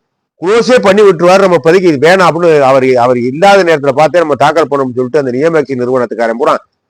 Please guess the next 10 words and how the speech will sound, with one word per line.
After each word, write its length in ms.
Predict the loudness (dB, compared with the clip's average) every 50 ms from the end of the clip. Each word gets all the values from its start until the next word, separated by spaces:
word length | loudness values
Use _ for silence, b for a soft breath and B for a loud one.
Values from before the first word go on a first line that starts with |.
| _ -10
பின்வாங்கிட்டாங்க. 460 | -6 -4 -2 -2 -2 -4 -8 -12 -16 -18 _ _ _ _ _ _ _ _
ஏன்னா 100 | -10 -6
அவ்வளவு 320 | -4 -2 0 0 2 2 2
ஒரு 120 | 2 2
கெட்டு, 280 | 2 0 -2 0 2 2
அவ்வளவு 300 | 4 4 4 2 2 2
ஒரு 100 | 2 0
கடுசான 440 | 0 0 0 0 2 0 2 2 2
ஆள் 80 | 0
அவர். 180 | 0 -2 -6